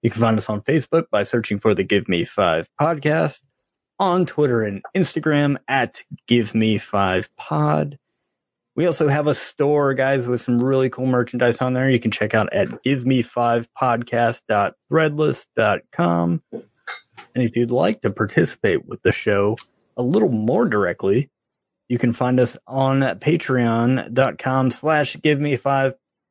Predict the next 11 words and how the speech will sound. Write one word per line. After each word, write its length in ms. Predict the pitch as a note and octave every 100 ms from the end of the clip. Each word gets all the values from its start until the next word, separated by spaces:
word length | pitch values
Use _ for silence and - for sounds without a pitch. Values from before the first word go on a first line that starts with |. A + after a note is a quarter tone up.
| _ _
podcast 680 | D#3 D3 C#3 D3+ D3+ D3+ - -
for 140 | B2
just 320 | B2+ C3 - _ _ - -
five 760 | - - F3 G3 F#3+ F3 D#3+ B2+ A#2+ -
measly 580 | B2+ D3 G3 E3 E3 F#3+
dollars, 500 | E3 D#3+ D#3+ D#3+ C#3
a 140 | -
Starbucks 520 | A2+ - B2 B2 - -
coffee 400 | B2 A2+ A#2+ -
every 240 | G#3+ G#3+ G#3+
month. 280 | F3 F3